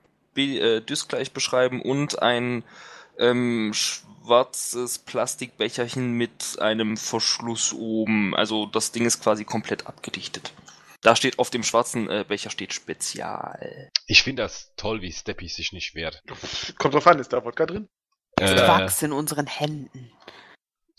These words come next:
Speaker 2: besser
Speaker 1: Crazy
Speaker 2: als
Speaker 1: Traffic
Speaker 2: Wodka.
Speaker 1: Light war was?
Speaker 2: Äh, Crazy Traffic Light ist ein Mix aus Strohrum, Absinth, äh, siebenundsiebzig und einem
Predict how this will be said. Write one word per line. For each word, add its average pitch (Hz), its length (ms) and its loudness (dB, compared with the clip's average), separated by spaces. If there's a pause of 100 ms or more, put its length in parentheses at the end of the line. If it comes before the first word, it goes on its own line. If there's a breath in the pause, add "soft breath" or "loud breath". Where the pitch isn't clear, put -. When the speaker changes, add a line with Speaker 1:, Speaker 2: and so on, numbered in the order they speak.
Speaker 2:
besser 95 220 4
Speaker 1:
Crazy 131 180 6
Speaker 2:
als - 80 0
Speaker 1:
Traffic 135 300 4
Speaker 2:
Wodka. 185 120 0
Speaker 1:
Light 165 180 2
war 120 160 4
was? 139 300 -2 (600 loud breath)
Speaker 2:
Äh, 104 180 8
Crazy 151 360 0
Traffic 151 380 -2
Light 117 240 0
ist - 340 6
ein 107 360 -2
Mix - 540 2
aus 117 540 -2
Strohrum, 165 840 0
Absinth, - 1000 -2 (100)
äh, 113 220 4
siebenundsiebzig 143 920 -2
und 151 380 2
einem 120 360 0